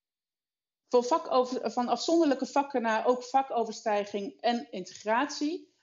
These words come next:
Ik denk dat het voor leerlingen op zi-, eh, voor, voor zich spreekt. Ik denk dat het heel belangrijk blijft om ook gewoon echt in afzonderlijke vakken, eh, de verdieping te blijven zoeken.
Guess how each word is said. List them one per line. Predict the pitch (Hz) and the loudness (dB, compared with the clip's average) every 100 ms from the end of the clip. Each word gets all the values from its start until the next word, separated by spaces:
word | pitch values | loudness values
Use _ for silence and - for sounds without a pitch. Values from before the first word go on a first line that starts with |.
| _ | _
Ik | - 208 | -10 -4
denk | 233 | -2
dat | 214 214 | 0 -2
het | 214 | -2
voor | 220 | 2
leerlingen | 220 233 208 202 | 4 4 4 0
op | 190 | -4
zi-, | - 202 | -2 2
eh, | 208 202 | 4 2
voor, | 202 180 | 0 -4
voor | - 190 | -2 0
zich | 254 277 | 2 0
spreekt. | - - 240 240 - - - _ | -2 2 2 2 -2 -14 -18 _
Ik | - | -2
denk | 202 240 | 0 2
dat | 247 | 0
het | 220 | 2
heel | 254 269 | 2 4
belangrijk | 247 262 240 202 | 4 4 2 2
blijft | 214 214 240 233 | 4 4 2 -2
om | - 214 | -6 -2
ook | 220 262 | -2 -2
gewoon | - 214 214 | -4 -6 -4
echt | - 285 | -6 -6
in | - 214 | -6 -4
afzonderlijke | 202 - 269 233 202 208 | -4 0 2 4 2 0
vakken, | 247 247 226 208 208 | 0 0 2 4 2
eh, | 208 190 | 0 -4
de | |
verdieping | 196 214 269 277 254 | -4 0 2 2 -2
te | 233 | 0
blijven | 208 208 214 | 2 4 4
zoeken. | 208 214 214 202 | 2 0 0 -4